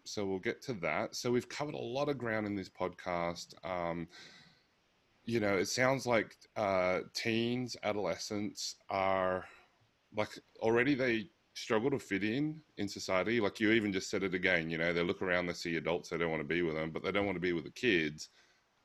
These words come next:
Um, and yet we've got this demarcation of twelve years old, you take medicine this way, and if you're above twelve, you can take the adult dose. And it, you know, it just permeates throughout the healthcare system like that. Um,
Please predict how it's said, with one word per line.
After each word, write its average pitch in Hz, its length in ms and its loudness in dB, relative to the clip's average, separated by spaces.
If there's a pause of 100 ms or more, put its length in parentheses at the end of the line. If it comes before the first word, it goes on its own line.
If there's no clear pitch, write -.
(100)
Um, 85 600 0
and 98 200 2
yet 92 320 4
we've 95 220 0
got - 200 0
this 90 400 -2 (440)
demarcation 107 760 4
of 82 260 0
twelve 92 280 0
years 113 200 2
old, 101 560 2
you 87 440 -2 (200)
take 98 200 0
medicine 123 320 0
this 147 220 0
way, 101 320 2
and 90 80 -2
if 95 120 -8
you're 123 120 2
above 143 280 0
twelve, 104 460 2
you 98 80 -6
can 104 100 -4
take 117 200 -2
the 120 120 -4
adult 120 320 -2
dose. 85 460 -4 (460)
And 92 400 0
it, 101 160 -2
you 104 100 0
know, 90 160 2
it 101 100 -4
just - 280 -10
permeates 76 580 -6
throughout 78 500 -2
the - 80 -10
healthcare 80 460 -8
system 73 520 -8 (500)
like 101 300 2
that. 92 320 4 (480)
Um, 78 520 -2